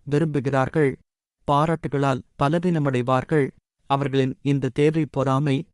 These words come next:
பாதுகாப்பின்மை மற்றும் துரோகத்திற்கு வழிவகுக்கும். நீங்கள்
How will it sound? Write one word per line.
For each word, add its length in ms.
பாதுகாப்பின்மை 840
மற்றும் 440
துரோகத்திற்கு 800
வழிவகுக்கும். 760
நீங்கள் 420